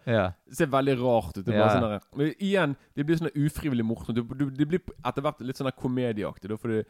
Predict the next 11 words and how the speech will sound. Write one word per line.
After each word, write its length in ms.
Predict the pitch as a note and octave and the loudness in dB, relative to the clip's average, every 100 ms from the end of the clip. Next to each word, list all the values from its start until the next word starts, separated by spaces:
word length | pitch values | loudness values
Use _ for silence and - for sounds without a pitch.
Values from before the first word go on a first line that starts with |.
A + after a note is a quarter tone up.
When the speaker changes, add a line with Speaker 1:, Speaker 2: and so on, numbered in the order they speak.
| _ _ - | _ _ -10
Speaker 2:
det 60 | |
er 40 | A2+ | -4
bare 140 | B2 | -2
sånn 80 | B2 | -2
der, 160 | G#2+ A2 | -4 -4
OK, 240 | A2 _ | -8 _
det 340 | D#3 D#3+ G#2 | -8 -6 -6
var 80 | F#2+ | -6
litt, 300 | G#2+ - - | -10 -12 -14
eh, 380 | D#2 D2+ D#2+ E2 - _ _ _ - | -10 -8 -8 -8 -12 _ _ _ -18
ja. 180 | D2+ | -14